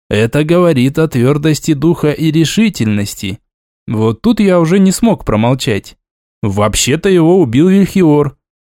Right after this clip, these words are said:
«Жаль», поморщился Мирон. «Ну да ладно, какие твои годы, наверстаешь». Я чуть не споткнулся на ровном месте.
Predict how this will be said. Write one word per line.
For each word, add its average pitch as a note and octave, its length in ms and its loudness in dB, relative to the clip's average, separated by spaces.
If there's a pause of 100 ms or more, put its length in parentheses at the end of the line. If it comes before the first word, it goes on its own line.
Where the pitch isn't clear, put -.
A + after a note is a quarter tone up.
(300)
«Жаль», F#3 1040 0 (280)
поморщился C#3 640 0
Мирон. C#3 400 0 (520)
«Ну B3+ 380 2
да G3 240 2
ладно, F#3+ 720 0 (140)
какие B2+ 560 -2
твои C#3+ 400 0
годы, C#3+ 480 -2 (120)
наверстаешь». C#3+ 1200 -2 (460)
Я G#2 280 0
чуть E3+ 200 -2
не F3 120 2
споткнулся F3+ 640 0
на A2+ 120 0
ровном B2+ 360 2
месте. C#3+ 480 -2